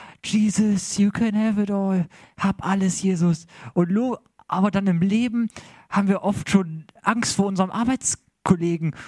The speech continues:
oder unseren Mitschülern irgendwie unseren Glauben zu bekennen, weil wir so sind, „Ja, was denken die jetzt über mich?“ Wie oft haben wir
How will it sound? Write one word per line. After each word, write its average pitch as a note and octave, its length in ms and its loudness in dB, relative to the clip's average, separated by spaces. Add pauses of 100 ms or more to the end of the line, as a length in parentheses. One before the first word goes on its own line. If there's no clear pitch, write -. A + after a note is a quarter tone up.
oder F#3 160 2
unseren E3+ 380 0 (200)
Mitschülern G3 540 0
irgendwie E3 500 2 (200)
unseren D3 280 0
Glauben C#3+ 300 -4
zu - 120 -8
bekennen, E3 380 -2
weil C#3 140 -2
wir C3+ 80 0
so B2+ 100 -2
sind, C3 400 -4 (1080)
„Ja, - 280 -12
was A#2 180 -8
denken B2+ 400 -10
die C3 140 -10
jetzt A#2+ 220 -8
über A2+ 260 -4
mich?“ A2+ 340 -10 (960)
Wie G#3 180 0
oft F#3+ 300 -4
haben E3+ 220 0
wir D3 120 -2